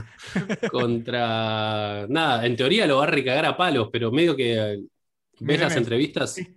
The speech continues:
Speaker 2: es que yo quiero, porque mire lo que me pasa. Eh, no sé si saben, los que nos están oyendo, o ustedes,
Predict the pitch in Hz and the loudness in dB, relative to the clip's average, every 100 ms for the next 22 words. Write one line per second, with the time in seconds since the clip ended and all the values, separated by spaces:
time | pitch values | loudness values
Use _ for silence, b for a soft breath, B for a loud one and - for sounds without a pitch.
0 | - 175 220 214 220 220 220 175 156 165 | -10 -8 -4 -4 -4 -4 -2 0 -2 -4
1 | 170 160 165 165 190 214 220 190 151 143 | -6 -8 -10 -10 -6 -4 -4 -4 -4 -6
2 | - - 165 151 147 147 - - 151 160 | -8 -8 -4 -2 -2 -6 -12 -10 -8 -6
3 | 190 214 202 180 - 190 170 156 143 135 | -8 -8 -6 -6 -6 -6 -6 -6 -10 -10
4 | 113 139 143 160 160 170 170 127 110 160 | -8 -8 -8 -8 -8 -8 -8 -8 -6 -4
5 | 143 175 185 - | -2 -4 -12 -20